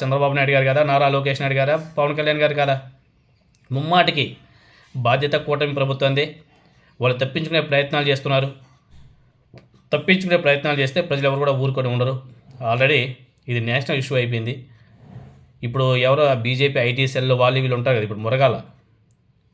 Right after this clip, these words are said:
ఇప్పుడు నారా చంద్రబాబు నాయుడు గారిని, బీఆర్ నాయుడు గారిని ప్రశ్నించాలా? టైమ్ బాగుండే ఇది జగన్మోహన్ రెడ్డి గారు ముఖ్యమంత్రిగా ఉన్నప్పుడు జరగలే. నా సామరిగా లేకపోయింటే క్రిస్టియన్ జగన్, క్రిస్టియన్ జగన్, క్రిస్టియన్ జగన్ అని చెప్పేసి ఓ పిచ్చలేసిపోయేవాళ్ళు.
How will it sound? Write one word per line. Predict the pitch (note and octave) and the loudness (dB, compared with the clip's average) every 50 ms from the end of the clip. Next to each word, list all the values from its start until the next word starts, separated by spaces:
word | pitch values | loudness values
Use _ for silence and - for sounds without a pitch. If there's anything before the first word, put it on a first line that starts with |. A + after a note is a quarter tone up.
| _ _ _ | _ _ _
ఇప్పుడు | A2 G2+ A#2 A2 | -10 -10 -10 -8
నారా | A2+ A2+ A#2 C3 C3 C3 C3 | -4 -2 0 2 0 0 0
చంద్రబాబు | C3 C3 C3+ C3 C3+ C3+ C3 | 0 0 2 2 2 2 2
నాయుడు | C3 B2+ B2 | 2 0 0
గారిని, | B2+ B2+ B2+ C3 | 0 -2 -2 -2
బీఆర్ | B2+ B2 C3 B2+ C3 C3 | -2 0 2 2 2 2
నాయుడు | B2+ B2 B2+ | 0 0 0
గారిని | B2+ B2+ B2+ C3+ B2 B2 C3 C3 - - - _ _ _ | 0 0 0 0 -2 -2 -2 -6 -10 -18 -20 _ _ _
ప్రశ్నించాలా? | A2+ A2 - - C3 B2 B2+ A2+ G2+ F#2+ F#2+ - - - _ _ _ _ _ _ _ _ _ _ _ _ _ _ _ _ | -8 -8 -4 -4 -2 0 0 0 -2 -4 -8 -14 -20 -20 _ _ _ _ _ _ _ _ _ _ _ _ _ _ _ _
టైమ్ | A#2 A#2 C3+ D#3 D#3+ | 2 2 2 2 4
బాగుండే | C#3+ C#3 C3+ C#3+ C#3+ D3+ D3+ | 4 4 4 2 0 0 0
ఇది | - D3 | 0 0
జగన్మోహన్ | C#3+ C3+ B2 C3+ D3 D#3 D3+ D3 D3+ | -2 -2 -2 -2 -2 -2 0 0 0
రెడ్డి | C#3+ C#3+ | 2 2
గారు | C#3+ C#3+ C#3+ | 2 2 2
ముఖ్యమంత్రిగా | C3+ B2+ - D3+ D3 D3+ C#3+ C#3+ C#3+ | 0 -4 -6 -4 -4 -4 -2 0 0
ఉన్నప్పుడు | C#3+ C#3+ C#3 C#3+ C#3+ | 0 0 -2 -2 -2
జరగలే. | C3 C3+ C3 C#3 C#3 B2 - - - _ _ _ _ _ _ _ _ _ _ _ _ _ _ _ | 0 0 2 2 2 0 0 -4 -16 _ _ _ _ _ _ _ _ _ _ _ _ _ _ _
నా | A2+ A2 A#2 B2 | -4 -2 -2 -2
సామరిగా | A#2+ B2 C#3 C#3 D3 D3 C#3+ D3 C#3 | 0 0 -2 0 0 2 2 2 2
లేకపోయింటే | C3+ C3 C3 C3 C#3+ C#3+ C#3 B2+ | 2 2 2 0 0 -2 -2 -2
క్రిస్టియన్ | - C3 B2+ - - D3 C#3+ D3 | -4 -8 -10 -4 -4 -2 -2 0
జగన్, | C#3 C#3 C3+ C#3+ C3+ B2+ - - - - - - - _ _ _ _ | 0 0 0 0 -2 -2 -4 -8 -16 -20 -20 -20 -20 _ _ _ _
క్రిస్టియన్ | C#3+ B2+ - - E3+ D#3 D3+ C#3+ | -8 -8 -2 0 0 0 0 0
జగన్, | C#3 C3 C#3+ C3+ B2+ | -2 -2 -2 -2 -4
క్రిస్టియన్ | - C#3+ B2+ - - D#3 D3+ | -6 -8 -8 -2 -2 -2 0
జగన్ | D3 C#3+ C#3+ | 0 -2 0
అని | C#3 C#3 | 0 0
చెప్పేసి | C#3 C3+ C3+ B2+ - | 0 -2 -2 -2 -2
ఓ | C3+ C3+ C#3 D3 D3 D3+ | -2 0 2 2 2 2
పిచ్చలేసిపోయేవాళ్ళు. | D3 D3+ C3+ C3+ D3+ C3+ C#3 C#3 C3+ - D3+ D3 C#3 C#3 C3 B2 A2+ - | 0 -4 -6 -6 -4 -2 -2 -2 -2 0 0 2 4 4 2 2 -2 -8